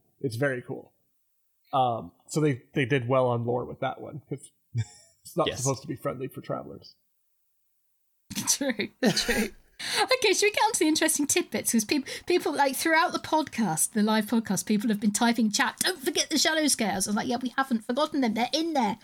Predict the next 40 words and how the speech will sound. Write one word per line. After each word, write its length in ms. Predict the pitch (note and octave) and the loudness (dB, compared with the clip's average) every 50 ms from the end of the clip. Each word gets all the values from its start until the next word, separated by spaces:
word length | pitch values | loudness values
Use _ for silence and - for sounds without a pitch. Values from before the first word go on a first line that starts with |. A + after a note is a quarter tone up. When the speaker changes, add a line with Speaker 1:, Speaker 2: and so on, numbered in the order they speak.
| - _ _ _ _ | -16 _ _ _ _
Speaker 1:
So, 120 | - - F3+ | 0 2 6
Speaker 3:
Just 60 | F#3 F#3 | 6 8
Speaker 1:
Lots, 100 | - - | 6 6
Speaker 3:
haven't 80 | D4 F3 | 4 2
Speaker 1:
let's 140 | - F4 | 2 2
Speaker 3:
got 0 | |
Speaker 1:
talk 80 | - G3 | 2 2
Speaker 3:
there 80 | A#3+ G#3 | 2 2
Speaker 1:
about 60 | F#3 | 2
Speaker 3:
yet. 80 | - - | 2 0
Speaker 1:
the 60 | D#3 | 0
shadow 260 | - - E3+ C#3+ C3 A3 | 0 2 2 2 4 4
Speaker 3:
<laughs> 0 | |
Let's 220 | A4+ D#5+ D#5+ D5 | 2 4 4 2
talk 80 | C5+ A4 | 2 2
Speaker 1:
scales. 360 | G#4 A4 - - - - - - | 2 2 2 0 -2 -4 -4 -4
Speaker 3:
about 500 | F4+ - - - - - _ - F#4 - | -6 -4 -4 -6 -8 -4 _ -4 0 2
Speaker 2:
Yeah, 180 | - - - - | 0 0 0 -2
two 240 | - C#3+ - G3+ G3+ | -4 0 2 4 4
of 60 | F#3+ | 6
my 100 | F3+ D#3 | 4 4
favorite 260 | C3+ D#3 D3 C#3+ C3 - | 4 4 4 4 2 2
things 300 | C3+ B2+ A#2 A2+ A2 A#2+ | 2 0 0 0 2 2
are 80 | A2 G#2 | 2 4
our 120 | G2+ G2+ | 2 2
first 320 | G#2 A#2 G#2+ G#2+ - - - | 2 0 0 0 0 -2 -4
things 280 | G#2 F#2+ G2 G2 - - | -4 -2 -2 -2 -2 -2
here. 260 | F2 - G2+ - A2 - | -2 -4 -6 -8 -6 -4
So 500 | - - B2 A2 G#2 G#2 G2+ F#2 - - _ _ _ _ _ _ _ - | -2 0 2 4 4 4 2 0 -2 -8 _ _ _ _ _ _ _ -4
I 60 | - | -2
think 180 | C3 C#3 A#2 G#2 | -2 0 0 2
Baratron 380 | A2 A#2 A#2 A2 - A#2+ G#2+ G2+ | 2 2 2 2 2 0 0 2
wrote 160 | G2+ G2 F#2+ | 2 0 0
the 80 | - F#2 | 0 -2
note 200 | F#2+ F#2+ F#2+ - | 0 0 0 0
down, 220 | G2+ F2+ F2 F2 F2 | -2 -2 -2 0 -2
but 220 | F#2 - - - | -2 -4 -4 -2
the 80 | A2 G2+ | -2 0
shadow 340 | - C#3 C3+ C#3 D#3 E3 | 2 4 4 4 4 2
scales 680 | C#3 - - - A#2 A2 G#2+ G#2+ G#2+ G#2 G#2 - - | 2 0 0 2 2 4 4 4 2 4 4 2 2